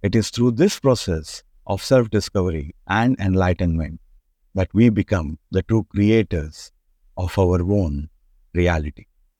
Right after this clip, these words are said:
To learn more about the mind, do consider reading my latest book, The Seven Gitas That Permeate Counseling, which is also available in Amazon dot com and Amazon dot in and Apple Books,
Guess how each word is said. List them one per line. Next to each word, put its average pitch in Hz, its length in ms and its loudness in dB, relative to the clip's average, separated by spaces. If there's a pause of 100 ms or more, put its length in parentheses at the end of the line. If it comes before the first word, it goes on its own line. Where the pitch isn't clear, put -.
(880)
To 170 60 2
learn 196 340 2
more 165 220 0
about 135 340 2
the 107 80 -2
mind, 104 380 -2 (1040)
do 151 140 2
consider 120 720 0 (160)
reading 104 380 2
my 90 400 -4
latest 98 420 -2
book, 98 200 -2 (580)
The 104 80 -4
Seven 147 400 2
Gitas 87 560 -2
That 95 240 -2
Permeate 98 420 -2
Counseling, 107 600 -2 (580)
which - 140 -6
is 95 100 0
also 120 280 2
available 101 460 2
in 87 280 -4
Amazon 95 640 0 (240)
dot 92 220 -2
com 98 480 0
and 85 180 -8
Amazon 95 380 0
dot 92 200 -2
in 90 280 0 (480)
and 90 80 0
Apple 95 320 2
Books, 95 500 -4